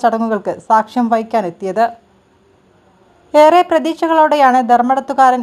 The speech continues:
വാഴയിൽ വീട്ടിൽ വിശ്വാസ് കൃഷ്ണ എട്ടു മാസം മുൻപ് കുവൈത്തിലെ മങ്കഫിൻ ഡ്രാഫ്റ്റ്സ്മാനായി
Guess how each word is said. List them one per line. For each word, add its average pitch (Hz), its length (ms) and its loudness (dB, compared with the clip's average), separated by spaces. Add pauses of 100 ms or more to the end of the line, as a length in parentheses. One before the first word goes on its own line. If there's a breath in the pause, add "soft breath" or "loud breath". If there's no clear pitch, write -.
(160)
വാഴയിൽ 240 420 2
വീട്ടിൽ 247 300 -8
വിശ്വാസ് 240 380 -6
കൃഷ്ണ 226 300 -4 (120)
എട്ടു 226 260 -8
മാസം 240 300 0
മുൻപ് 208 220 -4 (180)
കുവൈത്തിലെ 233 500 -4 (140)
മങ്കഫിൻ 226 460 -2 (200)
ഡ്രാഫ്റ്റ്സ്മാനായി 214 800 -2